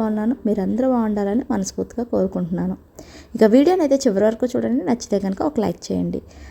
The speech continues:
ఛానల్ సబ్స్క్రైబ్ చేసుకొని సపోర్ట్ చేయండి. ఇంకా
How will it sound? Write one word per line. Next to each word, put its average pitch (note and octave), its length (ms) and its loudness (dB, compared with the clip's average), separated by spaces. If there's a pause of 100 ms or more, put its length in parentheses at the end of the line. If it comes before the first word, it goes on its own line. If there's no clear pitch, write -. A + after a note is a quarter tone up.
(200)
ఛానల్ D#4+ 360 4
సబ్స్క్రైబ్ A#3+ 400 0
చేసుకొని C#4 340 -2
సపోర్ట్ F#3+ 340 -2
చేయండి. F3+ 320 -4 (500)
ఇంకా G3 140 2